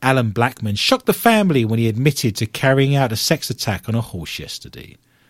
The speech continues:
That, that was a very quiet dinner they had that evening.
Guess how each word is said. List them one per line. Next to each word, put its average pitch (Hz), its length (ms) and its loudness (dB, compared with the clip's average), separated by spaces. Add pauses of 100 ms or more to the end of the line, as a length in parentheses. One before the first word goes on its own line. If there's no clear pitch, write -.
(180)
That, 156 280 2
that 156 160 4
was 127 100 2
a 131 40 -2
very 139 200 4
quiet 131 400 0
dinner 120 280 2
they 98 180 -6
had 92 240 -8
that 98 180 -8
evening. 92 380 -6